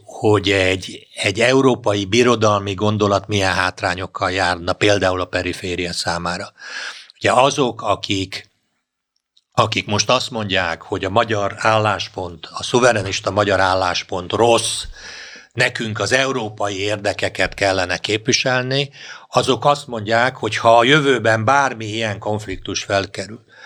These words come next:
vagy előkerül, hogy konfliktusba kerül a magyar gazdák érdeke, és az unió érdeke, illetőleg hát az ukrán gazdák, akiknek a többsége amerikai.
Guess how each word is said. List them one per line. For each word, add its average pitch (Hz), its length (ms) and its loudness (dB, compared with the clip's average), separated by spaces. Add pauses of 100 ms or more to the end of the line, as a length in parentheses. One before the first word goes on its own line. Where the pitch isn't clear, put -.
(140)
vagy 104 140 2
előkerül, 101 640 -2 (400)
hogy 110 500 2 (260)
konfliktusba 127 800 0
kerül 107 360 0
a 98 40 2
magyar 110 440 4
gazdák 101 560 0
érdeke, 95 720 -4 (680)
és 110 340 0
az 98 120 -4
unió 117 560 2
érdeke, 107 380 -2
illetőleg 123 460 0
hát 117 280 -2
az 117 360 -8
ukrán 107 640 2
gazdák, 113 600 2
akiknek 117 640 -4
a 113 80 -4
többsége 107 520 -2
amerikai. 95 760 -6